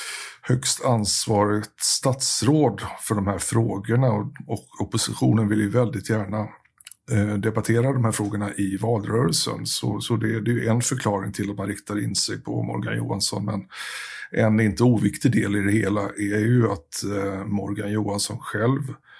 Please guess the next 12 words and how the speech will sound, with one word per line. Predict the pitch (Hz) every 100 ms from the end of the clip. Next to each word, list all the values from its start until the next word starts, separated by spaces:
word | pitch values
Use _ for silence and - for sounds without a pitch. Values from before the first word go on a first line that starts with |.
| - -
är | 123
ganska | 113 - 98
vass | 101 - -
i | 127
debatten. | 123 123 - - 120 123 -
Han | - 110
gör | 104 101
gärna, | 107 110 98 110 113 - - - - - - _
eh, | 123 107 104 107 107 110 - _ _ - -
Twitterinlägg | 131 127 - 101 101 101 101 113 143 131
som | - 123 113 92 -
retar | 127 120 - - 104